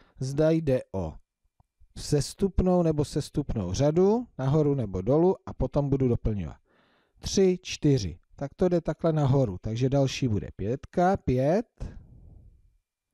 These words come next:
a další bude šest.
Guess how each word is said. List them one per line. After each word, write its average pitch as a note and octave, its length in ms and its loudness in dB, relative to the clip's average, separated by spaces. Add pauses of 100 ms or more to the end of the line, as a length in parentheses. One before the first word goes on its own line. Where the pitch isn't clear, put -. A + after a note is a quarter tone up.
(880)
a D3 120 2
další C#3 460 0
bude B2 280 2
šest. - 680 -8